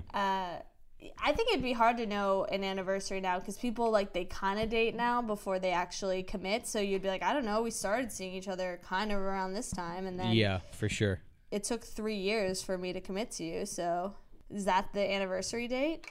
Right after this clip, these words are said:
Speaker 1: Was it your first date? Is that what an anniversary date is?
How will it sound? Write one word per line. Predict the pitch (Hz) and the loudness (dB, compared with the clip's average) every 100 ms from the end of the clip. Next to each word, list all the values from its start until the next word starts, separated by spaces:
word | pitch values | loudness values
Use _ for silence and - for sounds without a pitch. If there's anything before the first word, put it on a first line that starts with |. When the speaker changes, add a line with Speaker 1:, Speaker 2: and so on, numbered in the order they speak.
| - | -4
Speaker 1:
Was | 214 208 | 0 2
it | |
your | 202 196 | 0 0
first | - 196 196 - | 0 0 -2 -2
date? | 196 233 - | -2 -2 -4
Is | 190 | -2
that | 196 175 | 2 2
what | 185 185 | 0 -4
an | 185 | -4
anniversary | 180 175 175 - 214 | -6 -6 -6 -4 -4
date | 214 226 | -2 -2
is? | 254 285 - | -2 -2 -6